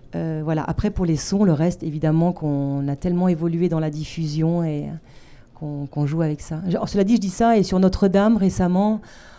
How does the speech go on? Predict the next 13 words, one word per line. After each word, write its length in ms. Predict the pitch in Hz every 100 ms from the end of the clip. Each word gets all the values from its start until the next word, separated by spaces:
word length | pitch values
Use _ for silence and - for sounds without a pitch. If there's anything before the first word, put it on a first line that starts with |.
| - -
on 180 | 175 175
a 100 | 170
joué 260 | 170 190
avec 260 | 175 160 156
les 120 | 165
voix, 340 | 147 160 175 170
évidemment, 720 | 156 160 156 160 160 175 165
euh, 160 | 151 - 170 156 - - - - -
euh, 260 | - 143 143 -
pour, 80 | 156 151 147
voilà, 180 | 151 156
l'enfermement, 1000 | 156 131 160 156 156 165 170 175 180 180
euh, 760 | 151 147 147 - - 127 -